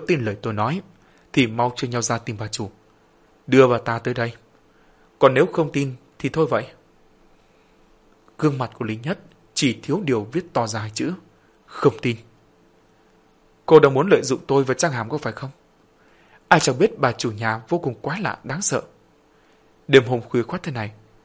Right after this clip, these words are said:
mà mấy người dám đi tìm bà ta sao?" Dư Tô buông tay. "Không tin thì thôi, tôi cũng chẳng phí thời gian ở đây cãi nhau với cô nữa." Nói xong cô cất bước xuống nhà.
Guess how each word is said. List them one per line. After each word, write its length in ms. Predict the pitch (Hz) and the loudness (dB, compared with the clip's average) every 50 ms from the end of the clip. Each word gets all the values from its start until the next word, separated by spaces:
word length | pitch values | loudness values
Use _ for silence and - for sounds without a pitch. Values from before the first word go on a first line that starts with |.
| _ _ _ _ _ | _ _ _ _ _
mà 140 | 143 135 123 | 4 4 6
mấy 140 | 120 143 190 | 6 4 2
người 340 | 180 131 123 120 113 113 110 | 0 2 2 2 2 2 0
dám 280 | 110 - - 135 165 | -4 -4 -4 -4 -4
đi 80 | 185 160 - | -6 -6 -6
tìm 140 | 135 113 104 | -6 -6 -4
bà 120 | 113 110 | -6 -6
ta 140 | - 120 120 | -6 -6 -4
sao?" 240 | - - 123 120 120 - _ _ _ _ _ _ _ _ _ _ _ _ _ _ _ _ _ _ _ _ _ _ _ _ _ _ _ _ _ _ _ _ _ _ _ _ _ _ _ _ _ _ _ _ _ _ _ _ _ _ _ _ _ _ _ | -4 -4 -4 -6 -10 -12 _ _ _ _ _ _ _ _ _ _ _ _ _ _ _ _ _ _ _ _ _ _ _ _ _ _ _ _ _ _ _ _ _ _ _ _ _ _ _ _ _ _ _ _ _ _ _ _ _ _ _ _ _ _ _
Dư 180 | - - 147 139 | 2 4 4 4
Tô 180 | - 139 123 | 4 2 0
buông 180 | 117 113 110 107 | 0 -2 -6 -6
tay. 240 | - 110 110 117 - - _ _ _ _ _ _ _ _ _ _ _ _ _ _ _ _ _ _ | -6 -6 -8 -8 -10 -16 _ _ _ _ _ _ _ _ _ _ _ _ _ _ _ _ _ _
"Không 300 | - - - 175 170 170 | -4 0 2 2 2 2
tin 140 | 190 180 160 | 0 -2 -2
thì 100 | 143 127 | -2 -4
thôi, 280 | - 143 151 160 160 156 - - - _ _ _ _ _ _ _ _ - - | -2 -2 -2 -2 -2 -4 -10 -20 -20 _ _ _ _ _ _ _ _ -2 4
tôi 120 | - 139 139 | 4 4 4
cũng 120 | 185 220 | 4 0
chẳng 180 | 214 - 135 117 - | -2 -2 -2 -2 -2
phí 140 | - 156 202 | -6 -4 -2
thời 120 | - 147 | -2 -2
gian 200 | 120 131 123 120 | -2 -2 -4 -4
ở 80 | 117 110 | -4 -2
đây 220 | 117 117 123 120 - - - | -2 -4 -4 -6 -10 -6 -2
cãi 120 | - - | -2 -2
nhau 160 | 175 156 135 120 | 0 -2 -2 -2
với 100 | 131 131 | -4 -4
cô 160 | - 131 113 104 | -2 -2 -2 -2
nữa." 220 | 110 117 147 156 - - _ _ _ _ _ _ _ _ _ _ _ _ _ _ _ _ _ _ _ _ _ _ _ _ _ _ _ _ _ _ _ _ _ _ _ _ _ - | -2 -4 -4 -6 -8 -16 _ _ _ _ _ _ _ _ _ _ _ _ _ _ _ _ _ _ _ _ _ _ _ _ _ _ _ _ _ _ _ _ _ _ _ _ _ 4
Nói 160 | 127 143 170 | 6 6 6
xong 260 | - - 139 127 123 - | 6 4 2 0 -2 -4
cô 80 | - 123 | -6 -2
cất 160 | - 147 143 147 | 0 0 0 0
bước 140 | 196 190 - | -2 -4 -4
xuống 200 | - 139 165 151 | -6 -6 -8 -10
nhà. 220 | 120 123 123 | -10 -12 -14